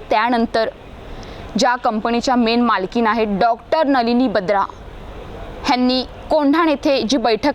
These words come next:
आयोजित होली, झाली होती, त्या बैठकीमध्ये त्यांनी सांगितलं होतं की माझ्याकडे पैसे नाही आहेत, मी आता कंपनी चालू शकत नाही.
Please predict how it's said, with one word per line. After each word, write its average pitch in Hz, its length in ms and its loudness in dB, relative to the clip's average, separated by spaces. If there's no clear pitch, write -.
आयोजित 208 360 0
होली, 240 180 0
झाली 254 260 4
होती, 349 340 0
त्या 233 100 4
बैठकीमध्ये 233 640 0
त्यांनी 233 240 0
सांगितलं 247 480 0
होतं 226 260 0
की 403 80 2
माझ्याकडे 311 540 0
पैसे 269 460 0
नाही 262 160 2
आहेत, - 340 -4
मी 202 300 2
आता 220 400 0
कंपनी 233 400 0
चालू 277 440 0
शकत 262 320 -2
नाही. 208 200 -2